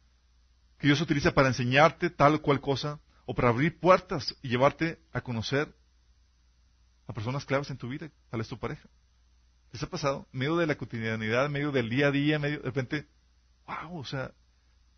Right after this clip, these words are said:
me topé y estoy en una situación donde estoy cumpliendo el propósito de Dios", pero Dios utilizó cosas tan triviales, tan, sin embargo.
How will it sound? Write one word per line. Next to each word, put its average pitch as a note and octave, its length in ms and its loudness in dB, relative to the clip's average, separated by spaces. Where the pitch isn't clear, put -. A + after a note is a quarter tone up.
me B2+ 160 0
topé C#3+ 480 -2
y F3+ 60 -2
estoy - 200 -4
en D#3+ 60 -6
una E3 100 -10
situación D3 380 -10
donde D#3 180 -10
estoy D3 240 -10
cumpliendo C3+ 480 -6
el - 20 -8
propósito C#3 420 -10
de A#2+ 100 -4
Dios", A2+ 280 -10
pero C3 320 -2
Dios C3 160 -4
utilizó D3 400 -8
cosas D3 300 -14
tan D3 180 -6
triviales, B2+ 680 -12
tan, D3 340 -4
sin C#3+ 160 -10
embargo. C#3 320 -10